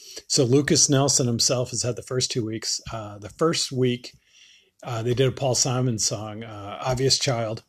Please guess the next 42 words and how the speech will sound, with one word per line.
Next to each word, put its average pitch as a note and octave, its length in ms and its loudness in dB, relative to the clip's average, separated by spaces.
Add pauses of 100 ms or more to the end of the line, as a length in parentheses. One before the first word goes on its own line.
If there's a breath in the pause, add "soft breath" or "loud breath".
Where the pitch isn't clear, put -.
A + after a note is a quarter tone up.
which C3 180 -8
was A2 160 -2
off A2+ 240 -4
the A#2+ 100 -4
Rhythm A#2+ 300 4
and A2+ 100 -2
Saints B2 340 -2
album, G#2+ 420 -8 (500 loud breath)
which C3+ 180 0
was B2 380 2 (380 soft breath)
really E3 260 6
cool C3+ 240 4
'cause G2 140 2
I'm B2+ 120 4
not C#3+ 300 2 (320)
the C3+ 100 -4
biggest C#3 380 2
Paul A#2+ 200 2
Simon A#2 380 0
fan, F#2 400 -12 (520 soft breath)
but B2 120 2
I A#2 100 2
did D3+ 240 4
go C#3+ 140 6
see C#3 200 4
that A2 260 -2
tour. G2 480 0 (340)
Uh, G#2+ 400 -6 (100)
one B2+ 200 -2
of B2+ 60 4
my B2 80 2
roommates B2 460 2
in G#2 80 -8
college A#2+ 440 -2
was G2 120 -8
a G2 60 -12
huge C3 540 -2
Paul A2+ 220 -2
Simon A#2+ 360 0
fan, F#2+ 360 -12 (560 soft breath)
and, G#2+ 420 -10
um, F#2+ 440 -10